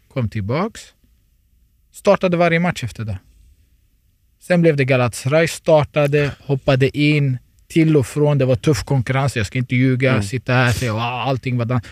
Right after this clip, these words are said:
Speaker 1: Nej, det var en tuff tid i Galatasaray. Men då tog jag beslutet, liksom. Fortsätt inte ha det där, där tufft. Du fortfarande, finns en klubb som vill ha dig som en fantastisk trupp.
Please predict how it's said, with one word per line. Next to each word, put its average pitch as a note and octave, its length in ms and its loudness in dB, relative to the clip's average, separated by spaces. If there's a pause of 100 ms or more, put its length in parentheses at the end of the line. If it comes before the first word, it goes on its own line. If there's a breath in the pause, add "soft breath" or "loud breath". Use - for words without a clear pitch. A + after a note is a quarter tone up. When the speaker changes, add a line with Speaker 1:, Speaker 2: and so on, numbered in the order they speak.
(120)
Speaker 1:
Nej, G#3+ 200 4
det D#3+ 80 0
var F3 80 4
en E3+ 60 2
tuff - 260 0
tid D#3+ 200 0
i A2+ 220 -2
Galatasaray. C3 540 -4 (420 soft breath)
Men D3 140 -2
då E3 140 4
tog F3 220 0
jag D3 120 2
beslutet, C#3+ 540 -2
liksom. A2 280 -12 (680)
Fortsätt D3+ 420 -2
inte C3+ 180 -4
ha E3+ 220 0
det D#3 100 2
där, B2+ 280 -4 (160)
där B2+ 120 -2
tufft. F#3 300 -6 (360)
Du C#3 140 0
fortfarande, D3 720 -4 (180)
finns E3+ 240 -2
en C3+ 100 -2
klubb E3 200 -2
som C3 140 -4
vill C3 100 -2
ha E3 120 0
dig C#3+ 120 0
som B2+ 160 -4
en A#2+ 140 -2 (100)
fantastisk C#3 640 -4
trupp. F3+ 180 -2